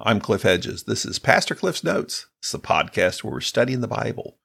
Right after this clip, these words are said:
We're working our way through the book of First Thessalonians. Today is episode three hundred seventy-five. We're looking at First Thessalonians chapter five, verses twenty-three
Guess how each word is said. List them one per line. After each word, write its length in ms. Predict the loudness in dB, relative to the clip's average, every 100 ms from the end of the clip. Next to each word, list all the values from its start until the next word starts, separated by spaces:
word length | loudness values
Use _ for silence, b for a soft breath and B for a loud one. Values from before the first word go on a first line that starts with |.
| _ _ _ -6
We're 100 | 0
working 300 | 0 0 -2
our 80 | -2
way 140 | -2
through 320 | -4 -4 -4 -8
the 80 |
book 260 | -6 -4 -4
of 200 | -6 -8 _ -6
First 320 | -4 -6 -10 -16 _
Thessalonians. 1000 | -8 -8 -6 -6 -6 -6 -10 -12 -14 -14 -16 _ _ _ _
Today 320 | -6 -2 0
is 140 | 0
episode 640 | -2 -2 -2 -2 -2 -6 -12 -6
three 180 | -4
hundred 380 | 0 0 -2 -4
seventy-five. 760 | -2 -2 -2 -4 -2 -2 -4 -8 _ _ _ _ _
We're 60 | -8
looking 160 | -6 -4
at 80 |
First 280 | -4 -4 -2
Thessalonians 760 | -4 -2 -4 -4 -2 -4 -6 -6
chapter 400 | -6 -6 -8 -14
five, 840 | -10 -4 -2 -2 -6 -8 -8 -10 _ _ _ _
verses 440 | -8 -6 -4 -6 -8
twenty-three 1040 | -12 -6 -4 -4 -8 -10 -10 -10 -10 -12